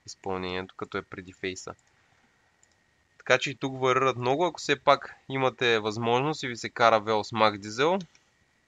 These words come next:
има възможност да си купите и по-ефтин, но внимавайте с дюзите. Тук има доста повече неща, които да ви се развалят. И помислете дали триста и двайсетка, В шест или редови,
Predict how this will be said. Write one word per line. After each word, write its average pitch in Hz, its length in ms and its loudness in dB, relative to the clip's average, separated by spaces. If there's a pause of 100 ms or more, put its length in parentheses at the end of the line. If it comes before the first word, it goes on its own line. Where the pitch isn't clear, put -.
(180)
има 120 220 0
възможност 117 460 -2
да 120 60 -10
си 110 120 -14
купите - 360 -8
и 107 60 -4
по-ефтин, 110 540 0
но 143 120 -2
внимавайте 120 640 0
с 98 60 -12
дюзите. 127 400 -10
Тук - 180 -18
има 123 180 0
доста 117 260 -8
повече 117 320 -2
неща, 107 300 -2
които 101 240 -10
да 104 80 -4
ви 98 80 -6
се 104 160 -6
развалят. 104 560 -4
И 120 60 -12
помислете 151 580 2
дали 151 280 0
триста 156 300 -2
и 147 60 4
двайсетка, 135 460 8
В 143 220 4
шест 147 280 0
или 135 220 0
редови, 120 540 -2